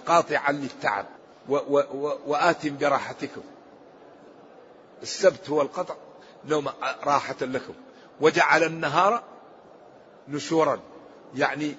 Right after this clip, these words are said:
تنتشرون فيه وتبصرون، فتأخذون ما تحتاجون وتحركون لمعايشكم ولمتعكم ولما تريدون في النهار. إذن من هذه صفاته ينبغي أن يطاع فلا يعصى،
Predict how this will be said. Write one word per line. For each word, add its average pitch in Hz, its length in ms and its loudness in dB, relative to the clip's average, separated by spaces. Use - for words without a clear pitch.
تنتشرون 147 720 -2
فيه 143 260 0
وتبصرون، 147 720 -2
فتأخذون 156 640 0
ما 151 160 2
تحتاجون 156 600 -4
وتحركون 156 840 -2
لمعايشكم 160 960 2
ولمتعكم 160 800 -2
ولما 160 300 4
تريدون 156 500 -2
في 127 80 -8
النهار. 143 400 -2
إذن 165 240 2
من 139 120 -2
هذه 165 380 6
صفاته 151 760 2
ينبغي 143 460 2
أن 139 180 -4
يطاع 131 400 4
فلا 123 320 2
يعصى، 110 640 0